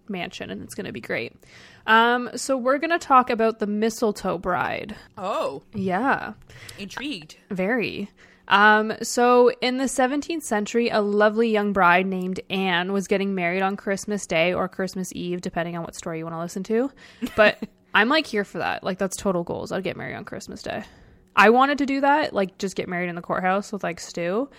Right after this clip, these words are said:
Speaker 1: but, like, they're not open on Christmas Day 'cause they're fucking lame.
Speaker 2: Oh, really?
Speaker 1: Yeah.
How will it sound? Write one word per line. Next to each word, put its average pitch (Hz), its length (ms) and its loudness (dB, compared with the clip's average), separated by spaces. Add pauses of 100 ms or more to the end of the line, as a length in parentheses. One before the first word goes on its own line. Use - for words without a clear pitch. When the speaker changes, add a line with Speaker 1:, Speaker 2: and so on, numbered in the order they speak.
(300)
Speaker 1:
but, 202 160 4
like, 185 240 4
they're 190 100 0
not 185 160 2
open - 220 0
on 214 100 2
Christmas 247 380 -2
Day 262 160 2
'cause 220 140 2
they're 180 80 -2
fucking 190 360 -4
lame. 175 320 -2
Speaker 2:
Oh, 311 160 8
really? 233 300 2 (180)
Speaker 1:
Yeah. 208 440 4